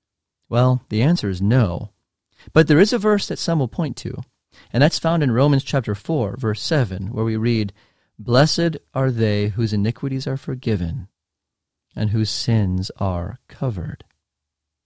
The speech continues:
So isn't this basically saying our sins are covered by the blood of Jesus?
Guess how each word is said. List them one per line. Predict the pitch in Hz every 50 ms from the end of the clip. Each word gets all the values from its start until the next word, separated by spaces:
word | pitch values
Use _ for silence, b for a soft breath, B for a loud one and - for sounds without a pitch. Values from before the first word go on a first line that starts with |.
| _ _ _ _ _ _ _ _ _ _ _ _ _ _
So | _ - - 98
isn't | 98 107 117 120
this | 120 117 -
basically | - 110 110 - - - 117 113
saying | - - 113 110 113 120 123
our | 117 110
sins | - - 117 117 120
are | 117
covered | - - 120 113 120 123
by | 113 123 120
the | 117
blood | 107 120 120 120
of | 117 110
Jesus? | - 113 117 120 135 151 180 - -